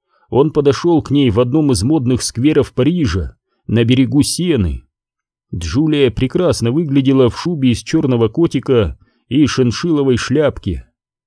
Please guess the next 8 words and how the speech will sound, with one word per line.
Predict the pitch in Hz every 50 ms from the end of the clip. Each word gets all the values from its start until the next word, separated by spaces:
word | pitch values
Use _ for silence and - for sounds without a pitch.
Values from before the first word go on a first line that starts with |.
| _ _ _ _ _ _ _ _ _ _ -
Шэн | - - 113 110 110
Ху | 101 - - 123 127 123 117
сардонически | - - 113 107 107 117 120 127 135 113 - 123 110 - - 120
заметил, | 104 104 117 123 151 170 156 107 - 92 78 62 - _ _ _ _ _ _ _
что | _ - - _ 101 107
она | 113 117 123 123
неплохо | 123 120 - - 123 127 117 - 120 117
экипирована, | 110 - 113 107 127 120 151 175 175 143 120 107 92 87 71 67 _